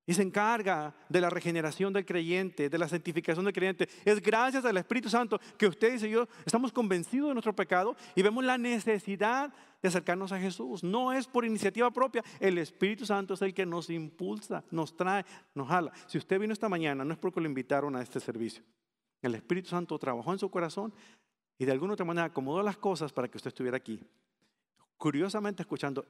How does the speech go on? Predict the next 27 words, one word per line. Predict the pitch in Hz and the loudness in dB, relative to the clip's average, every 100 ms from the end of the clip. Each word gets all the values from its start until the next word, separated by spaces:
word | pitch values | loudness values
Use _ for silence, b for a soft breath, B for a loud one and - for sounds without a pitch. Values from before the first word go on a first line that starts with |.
| - | -6
este | 165 - 143 | -6 -4 -6
mensaje | 127 120 110 | -6 -8 -8
en | 117 | -10
particular. | 113 - 98 101 - - _ _ _ _ | -10 -10 -8 -8 -10 -18 _ _ _ _
Y | - 196 | 0 2
confío | 180 160 285 262 | 2 2 2 2
en | 175 | 0
el | 151 | -2
Espíritu | 135 175 185 | -2 -2 -2
Santo | 170 160 139 - _ _ _ _ _ | -4 -4 -6 -14 _ _ _ _ _
que | 165 | 4
va | 190 | 4
a | 214 | 2
corregir | 214 180 208 | 0 2 0
todas | - 208 254 269 | 0 0 2 2
mis | 226 | 2
debilidades | 196 180 160 151 156 185 208 - B B | 2 0 0 2 2 0 -4 -8 B B
y | 160 | 0
todas | 196 247 233 | 2 2 2
mis | 214 | 0
mundanalidades | 190 180 170 160 151 151 175 214 | 0 0 2 2 2 2 2 2
y | 196 | 0
las | 165 | 2
palabras | 156 160 208 | 2 4 2
que | - | 2
yo | 185 | 2
digo | 170 170 | 2 0